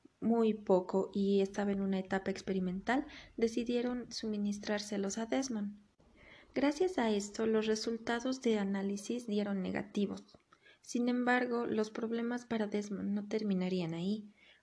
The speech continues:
pues al doctor le dijo que le zumbaban los oídos. Probablemente fuera por los antibióticos que le habían puesto, le dijeron.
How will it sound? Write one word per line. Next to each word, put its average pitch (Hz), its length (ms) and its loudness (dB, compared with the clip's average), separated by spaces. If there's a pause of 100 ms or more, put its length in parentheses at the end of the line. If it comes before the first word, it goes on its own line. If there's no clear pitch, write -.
pues 220 380 6
al 214 200 4
doctor 233 420 0
le 254 140 4
dijo 220 340 0
que 208 120 -4
le 190 160 0
zumbaban 190 540 -2
los 185 180 -6
oídos. 208 540 0 (400)
Probablemente 262 800 6
fuera 208 400 2
por 196 260 2 (500)
los 214 200 0
antibióticos 208 720 0
que 185 140 -2
le 180 100 0
habían 185 340 0
puesto, 202 460 0
le 175 140 0
dijeron. 190 500 -4